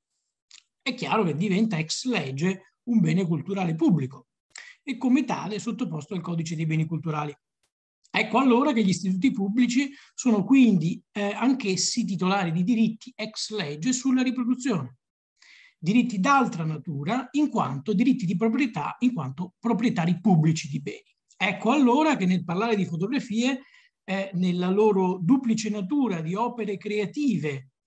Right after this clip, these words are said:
e di beni culturali, il punto di vista del diritto d'autore non può essere scisso da quello del codice dei beni culturali che appunto disciplina le riproduzioni di beni culturali pubblici.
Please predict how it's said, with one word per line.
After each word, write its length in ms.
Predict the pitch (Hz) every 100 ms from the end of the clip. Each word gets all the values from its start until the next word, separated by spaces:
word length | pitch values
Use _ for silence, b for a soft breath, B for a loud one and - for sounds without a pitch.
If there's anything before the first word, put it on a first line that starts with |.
| _
e 100 | 185
di 120 | 196
beni 220 | 262 233
culturali, 760 | 240 240 311 196 196 233 254 B B _
il 180 | 208 -
punto 320 | 294 262 269
di 80 | 254
vista 340 | 262 - 202
del 140 | 208
diritto 320 | 185 254 220 214
d'autore 720 | 269 185 196 220 240 _ _
non 200 | 208 233
può 240 | - 262 240
essere 360 | 226 214 196
scisso 800 | - - 262 - - - 269 277
da 180 | 196 262
quello 520 | - 143 147 185 208 B B -
del 180 | 190
codice 400 | - 254 220 202
dei 120 | 175 190
beni 220 | 220 185
culturali 600 | 262 262 294 127 156 214
che 140 | 160 -
appunto 400 | 185 147 135 160
disciplina 760 | 196 - - 269 160 143 165
le 100 | 196
riproduzioni 600 | 208 185 202 226 170 147
di 60 | 190
beni 180 | 170 160
culturali 380 | 156 151 135 127
pubblici. 540 | _ _ - -